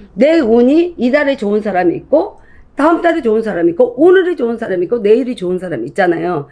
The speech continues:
그래서 우리는 항상 긍정적인 이런 사고를 가지고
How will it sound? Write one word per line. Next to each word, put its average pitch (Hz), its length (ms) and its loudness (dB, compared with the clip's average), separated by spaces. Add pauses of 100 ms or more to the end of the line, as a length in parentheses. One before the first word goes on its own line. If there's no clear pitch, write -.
(260)
그래서 226 600 2 (300)
우리는 262 400 0
항상 392 600 4
긍정적인 220 720 -2 (240)
이런 185 540 0
사고를 277 400 -4
가지고 180 560 -6